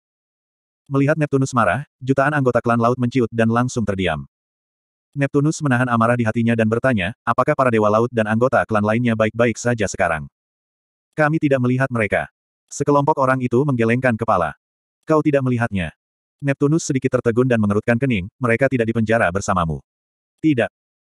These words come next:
Kami di penjara di padang pasir. Selain dua bawahan Qin Fei Yang, kami tidak melihat siapapun. Lagi pula, yang memenjarakan kami adalah kekuatan hukum dunia kura-kura hitam. Oleh karena itu,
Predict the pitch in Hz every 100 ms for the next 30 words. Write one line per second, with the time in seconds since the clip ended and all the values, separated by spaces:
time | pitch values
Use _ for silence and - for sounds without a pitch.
0 | _ 156 151 160 143 123 117 120 120 123
1 | 127 113 107 95 76 - _ _ - 135
2 | 151 156 131 117 117 123 127 123 139 123
3 | 87 95 - - 135 139 139 117 113 123
4 | - 113 98 95 85 73 _ _ _ _
5 | _ - 139 135 131 104 101 175 _ 156
6 | 160 165 139 120 120 131 117 117 117 117
7 | 110 110 110 110 107 135 127 127 127 117
8 | 117 104 120 98 92 85 71 - _ _
9 | _ _ _ _ _ _ - 139 143 139
10 | 123 113 117